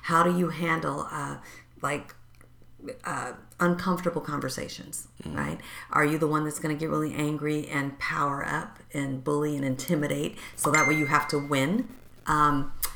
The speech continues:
Speaker 1: are you going to, are you the person that can be calm and, and, and rational? Are you gonna punch walls? You know,
Speaker 2: Mm.
Speaker 1: who, which, which person,
Speaker 2: <laughs>
Speaker 1: who, who are you? Get to know who you really are. I talked about likes, I talked about dislikes. Um,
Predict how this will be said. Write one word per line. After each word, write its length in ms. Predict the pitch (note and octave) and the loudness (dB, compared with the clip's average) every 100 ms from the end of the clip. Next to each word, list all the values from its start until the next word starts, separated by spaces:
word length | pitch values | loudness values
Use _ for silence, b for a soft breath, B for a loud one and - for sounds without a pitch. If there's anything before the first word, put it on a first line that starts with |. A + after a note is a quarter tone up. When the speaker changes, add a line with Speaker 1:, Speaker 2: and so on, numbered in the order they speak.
| B B B B - | B B B B 4
Speaker 1:
are 180 | E3+ D#3+ | 6 8
you 220 | D#3+ F3 | 6 2
going 320 | D3+ D#3+ D#3+ D#3 | 2 2 2 0
to, 100 | - | 2
are 120 | E3 | 4
you 140 | D#3+ | 4
the 80 | D#3 | 2
person 400 | - F3+ F3 D#3+ | 4 6 6 4
that 100 | D3+ | 2
can 140 | D#3 D3+ | 2 2
be 120 | D3+ | 0
calm 520 | - E3+ E3 D#3+ D3+ | 2 6 8 8 6
and, 160 | C#3+ - | 2 2
and, 240 | C#3+ C#3+ | 2 2
and 200 | D3+ C#3+ | 2 2
rational? 440 | C#3+ E3 E3+ C3 - | 6 6 6 4 6
Are 100 | F3 | 6
you 120 | F#3+ | 6
gonna 140 | G3+ | 2
punch 320 | F#3+ G3+ G3 G#3 | 0 0 0 -2
walls? 420 | A#3+ - - - B B B B - | -2 -4 -6 -6 B B B B -2
You 140 | E3 | 0
know, 160 | D3 A#2 | 4 4
Speaker 2:
Mm. 100 | A#2 - - | 4 2 0
Speaker 1:
who, 120 | F#3+ | 8
which, 240 | G3+ B3+ - | 10 10 6
which 260 | G#3+ A#3 - | 4 4 2
person, 460 | A#3 A3+ A3 G3 | 4 4 4 2
Speaker 2:
<laughs> 440 | F3 - C3 - B3 | 2 0 -4 -2 2
Speaker 1:
who, 240 | C4+ C4+ - | 4 2 4
who 200 | D#4 - | 4 6
are 260 | A3+ E4 | 6 6
you? 200 | E4+ C#3 | 6 4
Get 240 | C3+ C4 C4 | 4 2 4
to 100 | D4 | 4
know 260 | A3 G#3 | 6 6
who 200 | F#3 A#3 A3+ | 4 2 4
you 160 | G#3 | 4
really 320 | F#3+ F#3 F3+ | 4 4 6
are. 260 | G#3+ D3 C3 B B | 8 8 8 B B
I 60 | E3 | 4
talked 240 | G3 F#3+ | 6 6
about 240 | E3+ E3 E3+ | 4 2 4
likes, 260 | E3+ E3+ | 4 4
I 60 | E3+ | 2
talked 240 | E3+ E3 | 2 0
about 220 | D#3+ D#3+ D#3+ | 0 0 2
dislikes. 640 | D3+ - C#3 C#3+ - - | 2 2 2 2 -2 -4
Um, 440 | - D#3+ D#3 D3+ | 0 4 4 2